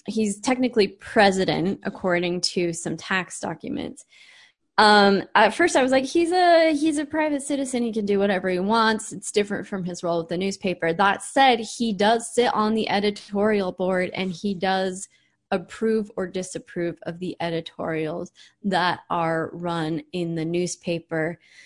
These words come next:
In an election year where his brother is running for governor. Now, Jennifer Napier Pierce,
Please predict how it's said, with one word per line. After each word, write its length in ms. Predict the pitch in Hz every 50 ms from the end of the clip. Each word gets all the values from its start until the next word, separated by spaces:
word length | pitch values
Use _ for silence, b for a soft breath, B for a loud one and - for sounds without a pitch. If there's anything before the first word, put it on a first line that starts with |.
| b b b b b b b b b b _ _ _ -
In 300 | 208 196 196 196 196 185
an 100 | 180 180
election 580 | 175 170 165 175 185 180 - - - 190 170 175
year 320 | 170 170 170 170 165 165
where 380 | 165 170 175 180 175 165 175 175
his 300 | 156 160 190 175 180 -
brother 500 | - _ 180 180 180 165 165 170 160 151
is 360 | - - - 165 160 165 165
running 420 | 170 165 156 151 147 - - 147
for 160 | 151 - 165 -
governor. 520 | - 196 190 190 180 180 160 160 165 165
Now, 200 | 170 170 160 175
Jennifer 400 | 180 214 208 214 214 208 233 220
Napier 440 | 220 208 208 202 202 - 208 185 185
Pierce, 680 | 185 - - 294 302 320 320 311 302 302 - - -